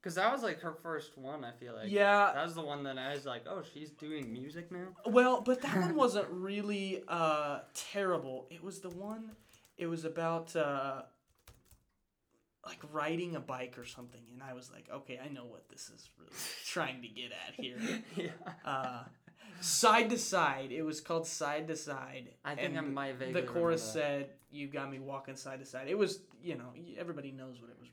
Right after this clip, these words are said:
Speaker 2: really
Speaker 1: Oh,
Speaker 2: about.
Speaker 1: yeah. Yeah, I think I remember that one. Yeah.
Speaker 2: Um, so I wanna talk about why I think that this is,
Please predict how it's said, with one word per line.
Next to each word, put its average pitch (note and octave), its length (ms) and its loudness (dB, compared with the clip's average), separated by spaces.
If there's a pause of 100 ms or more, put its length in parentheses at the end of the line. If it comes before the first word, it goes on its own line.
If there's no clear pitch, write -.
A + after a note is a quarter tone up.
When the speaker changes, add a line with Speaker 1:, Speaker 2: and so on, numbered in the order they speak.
Speaker 2:
really D3+ 160 -8
Speaker 1:
Oh, D#3 200 -4
Speaker 2:
about. D3+ 120 -4
Speaker 1:
yeah. C#3+ 280 -2 (580)
Yeah, C3+ 220 -2
I C#3 120 -2
think F3 200 -2
I D3 40 0
remember C3 400 -4
that B2 180 -4
one. B2 220 -10 (100)
Yeah. A#2 80 -12 (180)
Speaker 2:
Um, A3 380 8
so A#3+ 440 4 (260)
I G#3 100 0
wanna D#4 200 6
talk B3 280 6
about G3 320 6
why D#3+ 400 4
I D3+ 140 0
think D#3+ 500 -4
that D3+ 240 -6
this D3+ 260 -4
is, C#3+ 380 -6